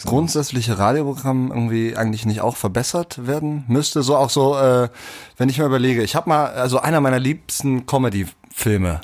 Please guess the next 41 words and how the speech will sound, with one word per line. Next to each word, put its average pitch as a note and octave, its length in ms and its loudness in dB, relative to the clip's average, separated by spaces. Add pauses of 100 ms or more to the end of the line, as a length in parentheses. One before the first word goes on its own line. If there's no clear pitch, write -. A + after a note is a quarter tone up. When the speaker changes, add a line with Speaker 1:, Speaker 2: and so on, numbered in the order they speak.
Speaker 2:
ne, D3 300 2 (200)
Speaker 1:
Mhm. A2+ 40 0
Speaker 2:
so, G#2+ 180 2
die A#2+ 140 0
ich, A#2 200 0
äh, A2+ 140 2
irgendwie A#2 220 2
mal A2+ 100 2
gesehen A2+ 280 2
hab, F3+ 160 -2 (340)
ist - 320 -2
Howard C#3 260 2
Stern. F#2 460 0 (380)
Speaker 1:
Mhm. G2+ 240 -4 (240)
Speaker 2:
Hast A#2 160 0
du C3+ 40 -2
den A#2+ 120 4
gesehen? B2+ 300 0
Speaker 1:
Ja, G2 180 -2
hab G2+ 100 -8
ich F#2+ 100 -10
gesehen. E2+ 260 -8 (680)
Speaker 2:
Ist, A#2+ 220 -2
äh, A#2 280 4 (500)
ist B2 120 -2
natürlich B2 340 2
auch C3+ 40 2
ein B2 80 2
bisschen C3 220 2
als A2+ 160 2
Blockbuster C3+ 760 2
und, A2+ 300 0
ne, A#2+ 220 2
als A#2+ 160 -4
Comedy-Film B2+ 460 2
Speaker 1:
Mhm. A#2+ 40 4
Speaker 2:
so A#2+ 60 2
ein A#2 60 0
bisschen, A2+ 720 0
also, A#2+ 220 0
äh, A#2 140 -2